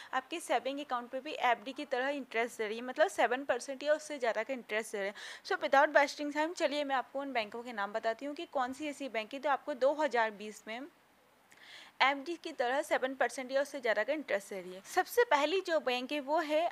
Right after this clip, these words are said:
आईडीएफ़सी Bank, जो कि आपको six to seven परसेंट interest दे रही है। और इस bank में आपको जो monthly average balance है, वो ten thousand maintain करना होता है। And the second one जो है, वो है आरबीएल Bank, जो आपको फ़ोर पॉइंट सेवन फ़ाइव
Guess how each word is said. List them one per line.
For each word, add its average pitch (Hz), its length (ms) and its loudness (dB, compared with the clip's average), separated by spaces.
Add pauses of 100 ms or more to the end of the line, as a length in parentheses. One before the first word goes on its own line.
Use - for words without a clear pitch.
आईडीएफ़सी 285 600 2
Bank, 269 360 0
जो 277 240 -2
कि 359 120 -2
आपको 320 300 4
six - 360 -6
to 339 120 -6
seven 262 320 2
परसेंट 247 380 -2 (1200)
interest 269 420 2
दे 277 140 2
रही 269 180 -2
है। 359 140 -4 (280)
और 330 140 6
इस 403 380 -4
bank 254 240 -4
में 285 100 -2
आपको 285 420 -2
जो 330 320 -2
monthly 254 400 -6
average 233 480 2
balance 226 420 -2
है, 294 160 0
वो 311 180 -2
ten 262 360 -4
thousand 285 320 0
maintain 240 320 -4
करना 233 260 -2
होता 226 280 -2
है। 262 200 -2 (300)
And 269 140 0
the 320 160 -2
second 311 360 0
one 311 180 2
जो 302 100 0
है, 294 220 4
वो 285 140 -2
है 339 180 0
आरबीएल 208 600 0
Bank, 190 280 -4
जो 302 140 2
आपको 294 260 0
फ़ोर 359 280 -2
पॉइंट 349 280 -4
सेवन 269 320 -2
फ़ाइव 269 260 0